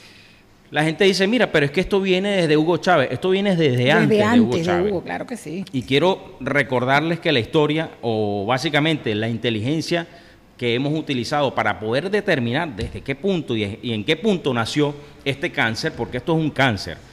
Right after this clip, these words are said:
Speaker 1: hay que decirlo claramente. La izquierda, la izquierda en este, en este preciso instante se ha convertido en un cáncer. Y si no, pregúntenle, pregúntenle a los regímenes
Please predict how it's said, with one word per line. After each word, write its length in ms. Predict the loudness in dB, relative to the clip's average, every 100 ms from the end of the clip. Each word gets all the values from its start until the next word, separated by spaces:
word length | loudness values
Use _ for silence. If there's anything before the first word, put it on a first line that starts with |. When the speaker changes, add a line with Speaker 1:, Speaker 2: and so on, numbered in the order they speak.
| -20 -10
Speaker 1:
hay 140 | -6 -2
que 140 | 0
decirlo 460 | 0 0 0 0 0
claramente. 640 | 0 2 0 -2 -4 -4
La 200 | 0 0
izquierda, 580 | -2 0 2 2 -2 -6 -12 -20 -20 -16 -6
la 240 | 0 0
izquierda 360 | 0 -2 0 -2
en 40 |
este, 240 | -2 -4 -4 -2
en 80 | -2
este 240 | -2 -4
preciso 400 | -2 -4 -4 -6
instante 400 | -4 -4 -4 -4
se 80 | -4
ha 40 |
convertido 520 | -2 -2 -2 -2 -2
en 80 | -2
un 120 | -6 -4
cáncer. 440 | -2 -4 -6 -12 -14 -20 -20 -6
Y 120 | -2
si 140 | 0 2
no, 320 | 2 0 -8 -20 -2
pregúntenle, 720 | 2 2 2 0 -2 -4 -6 -10 -18 -20 -6
pregúntenle 580 | -2 0 0 0 0 0
a 40 |
los 160 | 0 -2
regímenes 540 | -2 -2 0 -2 -4